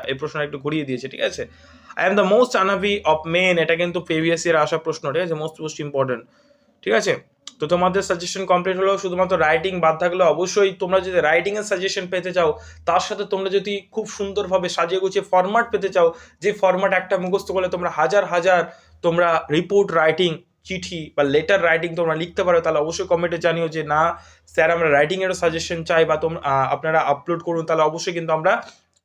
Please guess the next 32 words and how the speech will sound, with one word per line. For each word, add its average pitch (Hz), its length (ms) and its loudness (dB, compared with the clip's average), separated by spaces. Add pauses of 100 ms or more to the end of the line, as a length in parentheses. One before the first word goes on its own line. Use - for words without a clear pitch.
(160)
খুব 254 200 2
তাড়াতাড়ি 190 380 2
বিভিন্ন 180 300 -2
টিচারদের 180 360 0
সাথে, 180 240 -2
আমাদের 165 280 0
যারা 165 340 2 (180)
এক্সপার্ট 165 340 -2
টিচার 180 220 2
আছে 196 160 -2
তাদের 170 280 0
সাথে 175 220 -2
আমরা 165 140 0
কন্ট্যাক্ট 165 340 0
করে 202 200 0
তোমাদের 156 380 -4
কিন্তু 160 360 -4 (240)
free 226 140 0
of 240 100 4 (100)
cost-এ 196 200 -2
কিন্তু 185 180 -2
সাজেশন 170 400 -4
প্রোভাইড 156 360 2
করব। 143 360 0 (340)
আর 151 80 0
ভিডিওটা 180 300 0
কেমন 190 260 0
লাগলো 196 240 0
কিন্তু 202 180 0
অবশ্যই 190 320 0
কিন্তু 208 200 -2
কমেন্টে 190 580 0